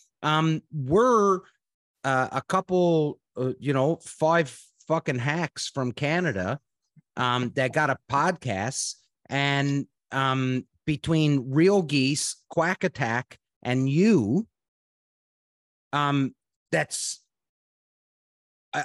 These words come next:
I don't know of any other state where we've got three,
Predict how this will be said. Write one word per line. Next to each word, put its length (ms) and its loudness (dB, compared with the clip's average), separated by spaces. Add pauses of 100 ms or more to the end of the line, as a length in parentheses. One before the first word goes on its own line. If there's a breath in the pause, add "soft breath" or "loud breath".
I 100 2
don't 220 4
know 200 6
of 200 0
any 260 4
other 240 4
state 440 0
where 160 2
we've 260 0
got 240 0 (160)
three, 580 0